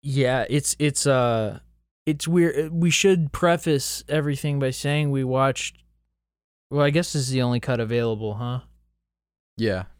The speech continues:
Speaker 1: Yeah, so it's a dub, and apparently it's a different cut from whatever original has been lost to time
Speaker 2: Yeah.
Speaker 1: for forever.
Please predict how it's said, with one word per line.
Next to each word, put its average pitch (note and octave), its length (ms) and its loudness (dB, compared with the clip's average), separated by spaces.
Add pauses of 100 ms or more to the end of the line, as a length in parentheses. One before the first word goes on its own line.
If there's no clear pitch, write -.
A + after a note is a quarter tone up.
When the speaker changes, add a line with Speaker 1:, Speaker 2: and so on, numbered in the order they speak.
(140)
Speaker 1:
Yeah, A2+ 340 -4 (240)
so G#2 360 -6
it's A2+ 180 -8
a A#2 80 -4
dub, A#2 340 0
and G#2+ 280 -4 (640)
apparently A2+ 380 -4
it's G2+ 100 -8
a A#2+ 60 -6
different A2 280 -6
cut A2+ 240 -6
from A2+ 220 -6
whatever A2+ 460 -2
original A2+ 440 -2
has G2+ 120 -4
been G#2+ 240 -4
lost A#2 440 -4 (180)
to B2+ 100 -6
time B2 560 -2
Speaker 2:
Yeah. G2+ 340 0
Speaker 1:
for A#2+ 120 0
forever. B2+ 580 -2